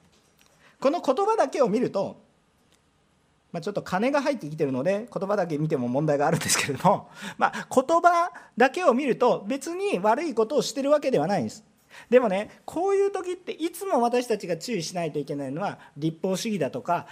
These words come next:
野心だとか、そういうものっていうのは明文化されないんです。いつも人との関係性の中で出てくる目に見えない方向性なんです。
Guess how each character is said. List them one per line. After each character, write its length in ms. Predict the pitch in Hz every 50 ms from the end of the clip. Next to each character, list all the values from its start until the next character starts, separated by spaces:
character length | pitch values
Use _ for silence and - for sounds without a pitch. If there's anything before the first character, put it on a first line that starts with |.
| - - -
野 200 | 151 196 247 294
心 360 | 294 - - 262 185 147 131
だ 100 | 123 120
と 140 | - 127 117
か、 320 | 110 185 190 156 101 - - _ _ _
そ 180 | - 269 285
う 60 | 294
い 80 | 302 294
う 60 | 294
も 100 | 294 285
の 100 | 277 277
っ 100 | 269 277
て 100 | - -
い 40 | -
う 60 | 233
の 100 | 240 254
は 240 | 151 175 147 107 - - - - - _ -
明 340 | 226 160 190 254 294 302 302
文 200 | 269 302 294 285
化 100 | 285 269
さ 100 | - 247
れ 120 | 240 247 254
な 100 | 254 262
い 60 | 208
ん 80 | 156
で 80 | 127 117
す。 180 | - - - _ _ _ _ -
い 100 | 277 262
つ 220 | 262 - 277 247
も 220 | 220 226 233 214 165
人 280 | - - - - 254
と 180 | 254 254 302 262
の 140 | 262 233 170
関 320 | 170 - 196 202 220 220
係 300 | 214 - 240 247 247 254
性 240 | 247 - 240 240 247
の 120 | 254 247
中 280 | 247 254 262 254 220 156
で 160 | 143 160 156
出 160 | 151 160 202
て 100 | 202 139
く 120 | 156 180 175
る 100 | 170 160
目 180 | 233 311 359
に 160 | 339 330 294 233
見 240 | 214 214 233 240
え 160 | 254 269 277 277
な 160 | 277 254 202
い 80 | 151
方 240 | 143 - 175 170 175
向 220 | 175 - 180 165 160
性 120 | - 156
な 140 | 147 147 139
ん 60 | 120
で 80 | 104 101
す。 180 | - - -